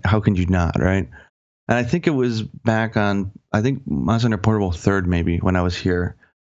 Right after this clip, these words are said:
And I was like, "Wow, this thing's really popular." And I had a P S P. I'm like, "Okay, I'll give it a shot." And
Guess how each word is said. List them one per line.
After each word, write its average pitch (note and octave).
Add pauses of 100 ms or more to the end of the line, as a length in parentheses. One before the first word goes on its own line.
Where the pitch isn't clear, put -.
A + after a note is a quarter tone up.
(160)
And -
I -
was G2
like, G2+
"Wow, C#3
this C3+
thing's B2+
really A2+
popular." G#2
And F#2+
I G2
had G#2+
a G2+
P G#2
S F#2+
P. G2
I'm G2
like, G2
"Okay, A#2+
I'll B2
give C3
it F#2
a F#2
shot." F#2
And G2